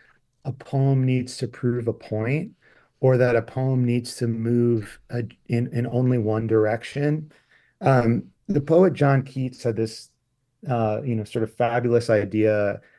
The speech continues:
that he called negative capability, which is basically being able to sort of reside comfortably in a state of uncertainty, uh, where, where sort of multiple things are coming to bear,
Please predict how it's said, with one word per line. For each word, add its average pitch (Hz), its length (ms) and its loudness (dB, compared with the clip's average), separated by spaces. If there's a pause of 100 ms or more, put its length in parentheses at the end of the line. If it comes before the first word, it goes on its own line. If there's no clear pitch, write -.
(140)
that 113 100 -6
he 113 60 -4
called 110 260 2
negative 110 560 0
capability, 135 840 -2
which 113 180 -2
is 110 120 -4
basically 110 800 -4 (440)
being 123 240 4
able 120 340 4
to 107 580 0
sort - 180 -6
of 104 60 -6
reside 110 500 2
comfortably 139 880 -2 (320)
in 113 120 0
a 110 40 2
state 113 360 0
of 113 180 0
uncertainty, 139 1000 -4 (200)
uh, 110 420 -2
where, 117 300 -2
where 123 180 -6
sort 113 180 -4
of 107 140 -2
multiple 117 420 0
things 113 320 -4
are 110 40 -6
coming 110 360 -4
to - 140 -8
bear, 107 680 -2